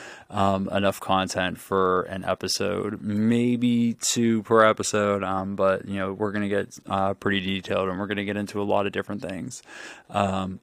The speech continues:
again, so, you know, kinda focus. Um, we'll kinda see how long it goes. You know, I like to keep mine around, like, twenty minutes, half hour-ish, so, you know, you don't get too, too bored, but at the same time, you know, I kinda wanna make, you know, sure that, you know,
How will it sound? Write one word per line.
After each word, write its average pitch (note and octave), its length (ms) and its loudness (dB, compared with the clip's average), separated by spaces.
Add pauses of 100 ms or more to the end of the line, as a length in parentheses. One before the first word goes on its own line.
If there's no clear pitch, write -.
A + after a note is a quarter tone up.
again, G#2 380 0
so, G#2 540 2
you G#2 100 -6
know, G#2 200 -2
kinda A2 280 2
focus. G#2+ 760 2
Um, G2 500 0
we'll G2+ 140 -2
kinda G#2 240 -2
see G2 160 -2
how G2+ 160 0
long G2+ 260 0
it G2 100 -8
goes. G2+ 360 0
You G#2 60 -2
know, G#2 100 -2
I G#2 80 0
like G#2+ 220 0
to - 80 -14
keep G#2 280 -6
mine G2+ 680 2
around, G2+ 440 2
like, G#2 180 -2
twenty G#2 400 -2
minutes, G2+ 720 -2
half G2+ 300 2
hour-ish, G#2+ 720 6
so, G#2 360 0 (420)
you G#2 80 2
know, G#2 80 4
you G2+ 160 2
don't G2+ 180 4
get G2+ 180 0
too, D3 200 4
too C3 240 4
bored, A#2 560 8
but G2+ 200 4
at G2 60 2
the G2+ 100 2
same G2+ 280 2
time, G2 360 0
you G2 120 -2
know, G2 160 0
I G2+ 100 2
kinda G2+ 260 2
wanna G#2 220 -2
make, G#2 400 -2
you G2+ 140 -4
know, G2+ 180 2
sure G2+ 280 2
that, F2+ 140 0
you G2 120 -2
know, G2 180 -2